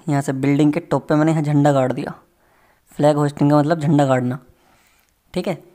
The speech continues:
And the angle of elevation of the top of the flag staff, ये जो है, ये फ्लैग की जो डंडी है, ये, ये, ये,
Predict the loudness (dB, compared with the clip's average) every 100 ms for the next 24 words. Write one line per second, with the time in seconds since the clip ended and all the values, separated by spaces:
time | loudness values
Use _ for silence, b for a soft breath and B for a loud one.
0 | _ _ _ _ _ _ _ _ _ _
1 | _ _ _ -6 -2 -2 -4 -2 0 2
2 | 2 0 -2 -2 0 -2 -2 -2 -4 -4
3 | -2 0 -2 -2 -2 2 2 0 -4 -6
4 | -4 -8 b b b b -4 0 2 2
5 | 0 0 -4 -2 -2 -2 -4 -6 0 4
6 | 4 4 0 -2 -2 -2 -4 -4 -6